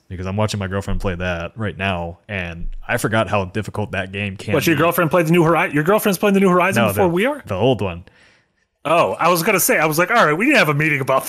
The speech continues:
Speaker 2: this."
Speaker 1: No, she's playing the, she's playing the old game.
Speaker 2: <laughs> Okay,
Speaker 1: And
Speaker 2: good.
Speaker 1: so I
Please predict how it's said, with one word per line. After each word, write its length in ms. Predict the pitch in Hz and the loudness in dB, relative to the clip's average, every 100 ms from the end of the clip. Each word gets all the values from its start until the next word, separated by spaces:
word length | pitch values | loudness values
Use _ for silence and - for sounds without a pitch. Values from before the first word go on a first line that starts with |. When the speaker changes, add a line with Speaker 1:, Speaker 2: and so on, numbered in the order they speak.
| - | -4
Speaker 2:
this." 400 | 180 220 - 120 | 0 0 2 2
Speaker 1:
No, 220 | 110 92 | 2 0
she's 260 | - 117 | -4 0
playing 260 | 170 147 156 | 2 2 0
the, 120 | 143 | 0
she's 280 | 107 135 143 | 0 0 0
playing 240 | 139 131 | 0 0
the 120 | 127 113 | 2 2
old 180 | 117 | 2
game. 360 | 110 98 92 92 _ | 2 0 -2 -6 _
Speaker 2:
<laughs> 40 | - - - | -20 -20 -10
Okay, 260 | - - - | -6 -4 -2
Speaker 1:
And 140 | 117 | -2
Speaker 2:
good. 60 | 107 | 0
Speaker 1:
so 320 | 110 101 95 - - - - - | 0 0 -2 -6 -16 -20 -20 -8
I 220 | 104 104 | -6 -6